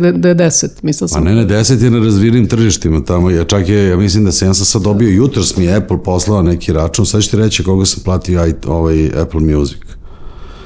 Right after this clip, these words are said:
Speaker 2: Apple Music sam jutros platio, e, e, e, Apple, samo da vidim, aha, you received from Apple,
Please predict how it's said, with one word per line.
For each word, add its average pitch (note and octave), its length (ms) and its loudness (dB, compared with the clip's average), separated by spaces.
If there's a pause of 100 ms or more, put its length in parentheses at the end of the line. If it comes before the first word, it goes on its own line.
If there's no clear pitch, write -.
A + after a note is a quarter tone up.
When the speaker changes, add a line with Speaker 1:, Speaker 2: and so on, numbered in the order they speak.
(360)
Speaker 2:
Apple A2 300 0
Music G2 440 2
sam D2+ 260 0
jutros E2+ 520 -2
platio, F#2+ 760 -2 (920)
e, D#2+ 60 -4
e, F#2+ 500 -2 (300)
e, G#2+ 220 0 (540)
Apple, D#2+ 340 -6 (120)
samo F2+ 320 -6
da D2+ 100 -4
vidim, F#2+ 300 0 (100)
aha, E2+ 200 -4
you D#2+ 320 0
received F#2 360 0
from E2 240 -2
Apple, C#2+ 280 -6